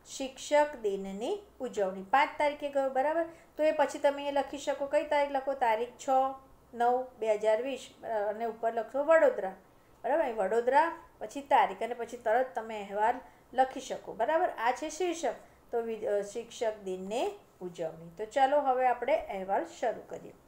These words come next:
ડૉક્ટર સર્વપલ્લી રાધાકૃષ્ણનો જન્મદિવસ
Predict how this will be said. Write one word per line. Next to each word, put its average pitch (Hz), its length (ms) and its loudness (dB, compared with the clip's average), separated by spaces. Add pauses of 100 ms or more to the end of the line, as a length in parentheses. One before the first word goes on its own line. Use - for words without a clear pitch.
(1400)
ડૉક્ટર 240 640 4
સર્વપલ્લી 220 1040 -4
રાધાકૃષ્ણનો 202 1120 -2
જન્મદિવસ 180 1040 -2